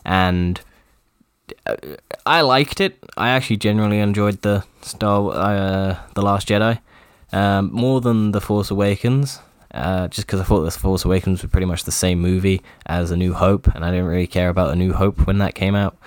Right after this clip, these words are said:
Uh, well, not when it came out, 'cause I wasn't born when it came out, but when I watched it. Um, and like I've said before, I'm not the biggest Star Wars fan in the world. I just I wanna just go and watch the movie and enjoy them.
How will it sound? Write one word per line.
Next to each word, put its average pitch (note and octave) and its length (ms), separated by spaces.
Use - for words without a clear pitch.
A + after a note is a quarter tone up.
Uh, F#2 200
well, E2+ 220
not F#2+ 160
when F2+ 140
it - 80
came F2+ 260
out, F2 180
'cause - 120
I F2 40
wasn't F2 300
born F#2 300
when E2+ 80
it - 100
came F2 220
out, E2+ 180
but - 220
when F#2 100
I G2 80
watched F2 440
it. - 140
Um, F2 540
and G2 320
like G2+ 160
I've F#2 140
said F2 180
before, F2+ 340
I'm F#2 100
not - 220
the F#2 100
biggest F#2 380
Star G2 220
Wars F#2 240
fan F2+ 260
in F2+ 80
the F2+ 80
world. F2+ 240
I F2+ 120
just F#2 340
I G2 140
wanna F#2 240
just - 240
go F#2 180
and F2 100
watch E2 200
the F2 80
movie F2+ 300
and E2+ 140
enjoy F2 320
them. F#2+ 180